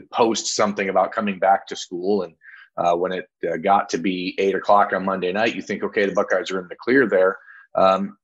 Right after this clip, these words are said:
but no, I mean, it, it's clearly a difficult decision. It took him a while to reach it, but,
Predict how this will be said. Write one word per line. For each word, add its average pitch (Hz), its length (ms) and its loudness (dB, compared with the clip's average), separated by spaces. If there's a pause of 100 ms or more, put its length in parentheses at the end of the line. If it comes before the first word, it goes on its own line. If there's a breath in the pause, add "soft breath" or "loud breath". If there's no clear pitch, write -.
but 104 340 0
no, 107 380 0
I 92 80 -4
mean, 95 260 -6
it, 101 280 0
it's - 160 -6
clearly 120 420 0
a 107 80 2
difficult 104 480 -4
decision. 110 480 -4
It 98 120 -6
took 104 180 -4
him 101 80 -4
a 101 60 -2
while 101 280 2
to 92 100 -10
reach 104 280 -4
it, 95 160 -2
but, 98 160 0